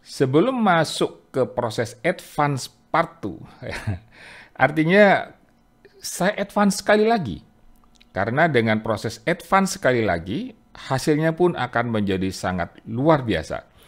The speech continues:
Kemarin adalah advance versi satu. Saya harap itu bisa dievaluasi, bisa, bisa dipelajari agar supaya kita bisa segera masuk ke advance versi yang, yang kedua.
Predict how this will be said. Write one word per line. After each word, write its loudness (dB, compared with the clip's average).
Kemarin -2
adalah -6
advance -4
versi -4
satu. -6
Saya -2
harap 4
itu -2
bisa 0
dievaluasi, 0
bisa, 2
bisa -2
dipelajari -4
agar -4
supaya -2
kita -4
bisa -4
segera -2
masuk -4
ke -4
advance -6
versi -6
yang, -10
yang -4
kedua. -4